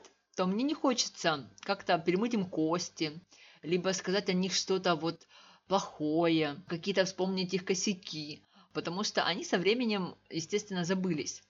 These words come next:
Наоборот, я сейчас вот со, с-, там, со стороны уже себя такой подросшей, скажем так, могу сказать, что они были абсолютно нормальными ребятами. И мне от этого легче. То есть мне бы не хотелось, чтобы у меня в прошлом остались какие-то подлецы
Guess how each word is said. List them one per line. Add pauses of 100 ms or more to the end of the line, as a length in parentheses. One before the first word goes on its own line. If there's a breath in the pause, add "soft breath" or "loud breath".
Наоборот, (160)
я
сейчас
вот
со,
с-,
там, (120)
со
стороны (220)
уже
себя (520)
такой
подросшей,
скажем
так, (120)
могу
сказать,
что
они
были
абсолютно
нормальными
ребятами.
И
мне
от
этого
легче. (120)
То
есть
мне
бы
не
хотелось,
чтобы
у
меня
в
прошлом
остались
какие-то
подлецы